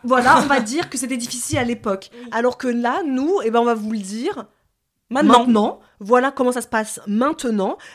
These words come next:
Speaker 1: Et peut-être qu'en effet, dans un an, peut-être dans six mois, peut-être dans trois mois, on aura retrouvé une autre, euh, une stabilité, euh, financière, un salaire fixe tous les mois. Et là, on pourra dire notre expérience, mais finalement, vous l'aurez vécu.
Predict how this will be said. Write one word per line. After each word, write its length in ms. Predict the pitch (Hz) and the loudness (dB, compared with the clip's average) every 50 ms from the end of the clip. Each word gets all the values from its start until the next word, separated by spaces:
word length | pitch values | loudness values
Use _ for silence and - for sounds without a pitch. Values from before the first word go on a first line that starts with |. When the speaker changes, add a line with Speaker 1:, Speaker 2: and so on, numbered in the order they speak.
| _ | _
Speaker 1:
Et 280 | - 247 262 - - _ _ _ _ _ _ _ | -4 -4 -4 -4 -4 _ _ _ _ _ _ _
peut-être 500 | - 262 254 254 - 254 262 - - - | -4 -4 -4 0 0 0 0 0 -6 -6
qu'en 160 | - 285 247 233 | -4 -4 -2 -2
effet, 260 | 233 226 - 277 269 | -2 -4 -4 -10 -4
dans 300 | 220 226 214 202 202 214 | -2 -2 -2 -2 -2 -2
un 200 | 202 190 202 202 | -2 -2 0 -2
an, 220 | 190 185 214 262 | -2 -2 -2 -4
peut-être 180 | 247 - 262 208 | -4 -6 -10 -8
dans 120 | 196 196 | -8 -8
six 260 | 185 - - - - | -6 -6 -8 -8 -8
mois, 240 | 180 170 165 170 214 | -6 -4 -4 -4 -4
peut-être 120 | 220 214 190 | -6 -6 -10
dans 100 | 196 196 | -10 -10
trois 240 | - - - 202 | -10 -6 -4 -4
mois, 300 | 202 208 202 202 202 214 208 - - - _ _ | -2 0 -2 -2 -2 -2 -6 -12 -20 -20 _ _
on 140 | 202 208 | -6 -4
aura 180 | 208 202 196 202 | -4 -2 -4 -4
retrouvé 760 | 202 247 247 240 - - 254 247 233 220 240 247 240 247 240 - - _ | -4 -4 -6 -6 -8 -6 -6 -6 -4 -2 -2 -2 -2 -4 -6 -8 -16 _
une 280 | - 208 202 202 208 220 | -10 -6 -4 -2 -2 -2
autre, 360 | 226 233 220 - - - - | -2 -4 -8 -10 -18 -12 -6
euh, 720 | 220 196 190 185 180 180 180 180 180 180 175 175 175 175 170 _ - | -4 -4 -2 -4 -4 -6 -10 -12 -12 -12 -12 -12 -12 -14 -16 _ -8
une 100 | 220 208 | -8 -8
stabilité, 760 | 208 - 233 202 202 208 214 214 214 - 247 240 233 220 _ _ _ _ | -4 -4 -4 -4 -4 -8 -8 -10 _ -8 -6 -6 -6 -10 _ _ _ _
euh, 80 | - 185 | -12 -12
financière, 600 | 180 - - 220 202 185 190 - - - 240 208 208 214 | -10 -8 -6 -6 -6 -6 -6 -8 -6 -6 -6 -6 -6 -8
un 60 | 208 | -8
salaire 540 | - - 202 185 190 190 220 262 262 - _ _ _ _ | -6 -6 -4 -4 -2 -4 -4 -4 -8 -12 _ _ _ _
fixe 420 | - - - - 262 240 - - | -20 -18 -10 -10 -10 -8 -10 -12
tous 160 | _ - - | _ -12 -6
les 100 | 202 196 | -4 -4
mois. 320 | 190 190 185 185 214 285 - _ - - _ _ | -4 -2 -2 -2 -4 -4 -6 _ -20 -20 _ _
Et 120 | - 220 214 | -4 -2 0
là, 160 | 214 247 285 | 2 2 0
on 80 | 311 285 | 0 -4
pourra 340 | - 269 240 240 240 226 | -8 -10 -6 -4 -4 -4
dire 400 | 208 196 196 214 233 240 226 202 - _ _ _ _ _ _ _ _ _ _ _ _ - | -4 -8 -8 -6 -6 -6 -6 -6 -10 _ _ _ _ _ _ _ _ _ _ _ _ -2
notre 260 | 233 226 254 254 - | 2 2 2 2 0
expérience, 460 | 233 - - - 233 226 240 339 359 | -10 -10 -4 -4 0 0 0 -2 -2
mais 60 | - 247 | -4 -4
finalement, 460 | 214 240 233 220 220 240 294 349 277 | -2 -2 -2 0 0 0 -2 -2 -4
vous 160 | 233 247 240 | -2 0 0
l'aurez 180 | 240 240 247 247 | 2 2 0 -2
vécu. 460 | 233 262 240 - - 277 - - | -4 -6 -10 -10 -12 -12 -12 -12